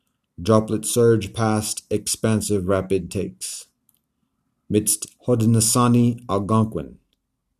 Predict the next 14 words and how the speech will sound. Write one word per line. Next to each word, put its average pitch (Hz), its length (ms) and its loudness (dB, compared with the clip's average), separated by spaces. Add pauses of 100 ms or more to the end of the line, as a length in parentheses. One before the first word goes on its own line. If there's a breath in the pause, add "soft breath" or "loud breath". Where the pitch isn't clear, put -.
(180)
divine 92 400 2
schemes. - 680 -8 (1500)
A 85 100 -2
reservoir 80 680 -4 (440)
from 82 260 -6
Revere 82 340 -4
streams. - 640 -14 (3000)
We 95 120 2
are 95 120 4
drawn 110 680 4
from 98 260 -2
loving 104 360 0
waters' 92 440 0
gleams. 90 640 -10